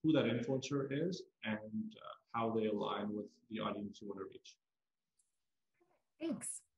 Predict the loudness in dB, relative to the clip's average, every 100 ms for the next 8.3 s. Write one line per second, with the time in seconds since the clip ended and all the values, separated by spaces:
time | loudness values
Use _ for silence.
0 | -16 -16 -20 _ 2 6 8 6 4 2
1 | 2 0 2 2 2 6 6 6 4 -6
2 | -4 -2 2 2 6 4 6 4 4 0
3 | -2 2 2 4 6 6 4 2 -4 _
4 | 6 8 8 6 4 4 6 8 6 2
5 | 2 4 6 6 6 6 6 4 2 2
6 | 2 0 -4 -2 2 2 2 4 4 4
7 | 0 0 -6 -2 2 4 2 -2 4 8
8 | 8 6 0